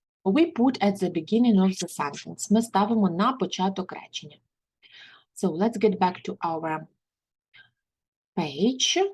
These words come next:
Давайте повернемось до нашої сторіночки, в яку ми сьогодні опрацьовуємо. And today we are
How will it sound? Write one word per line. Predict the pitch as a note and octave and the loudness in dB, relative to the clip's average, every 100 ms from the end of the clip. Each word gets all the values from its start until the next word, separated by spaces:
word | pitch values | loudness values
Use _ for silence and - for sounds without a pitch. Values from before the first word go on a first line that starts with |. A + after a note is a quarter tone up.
| - | -4
Давайте | E3+ E3 - | -6 -6 -10
повернемось | - F3+ E3+ E3 D#3+ D#3 | -6 -4 -2 -4 -8 0
до | G#3+ | 4
нашої | A3 C3+ - F#3+ | 4 4 -4 -6
сторіночки, | F#3+ B3 C#4 E4+ E4 - | -4 -4 -2 -2 -4 -4
в | C#4 | -2
яку | C4 C4 | -2 -2
ми | B3 | -2
сьогодні | A#3 A3+ A3+ G#3 | 0 0 2 2
опрацьовуємо. | G#3 G3 G3+ - G3+ F#3 F#3 F#3 G3 - - - - - - - | 0 0 -4 0 0 2 2 2 -2 -4 -20 -20 -20 -20 -18 -10
And | E3+ - | -10 -6
today | F#3 F3+ A#3 D#4 E4 | -4 0 4 4 4
we | F#3+ F3 | 2 -2
are | E3 | -6